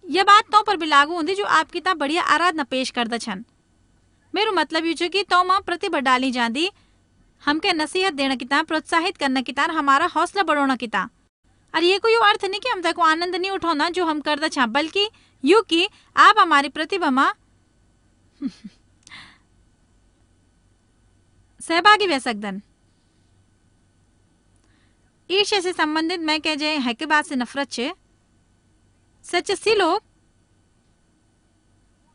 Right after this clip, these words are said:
जो सुच आनंद की जो आपका पास छे, पर तय के प्राप्त करने की ता सुनी कर दन जो आपन करे।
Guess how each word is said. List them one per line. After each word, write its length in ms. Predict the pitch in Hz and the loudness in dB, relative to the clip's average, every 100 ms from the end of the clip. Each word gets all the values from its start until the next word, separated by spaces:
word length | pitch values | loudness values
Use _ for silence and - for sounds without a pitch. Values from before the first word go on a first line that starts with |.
| 233 | -6
जो 200 | 220 359 | -2 0
सुच 280 | 440 440 | 0 0
आनंद 320 | 415 392 381 381 | 0 0 -4 -4
की 80 | |
जो 120 | 349 381 | -4 2
आपका 320 | 285 294 330 | 2 2 -2
पास 340 | 320 285 - | 4 4 4
छे, 160 | - 202 _ _ _ _ _ _ _ _ _ | -10 -14 _ _ _ _ _ _ _ _ _
पर 100 | 349 | -2
तय 160 | 359 359 | 0 -2
के 100 | 453 | 0
प्राप्त 380 | 381 320 - 359 | 2 0 2 -4
करने 260 | 349 349 | -2 -4
की 80 | 320 | -4
ता 160 | 370 370 | -2 -2
सुनी 280 | 370 349 | -2 -6
कर 180 | 381 381 | 0 0
दन 140 | 339 381 | 0 0
जो 80 | |
आपन 300 | 370 359 359 | 2 2 0
करे। 220 | 269 226 | -4 -6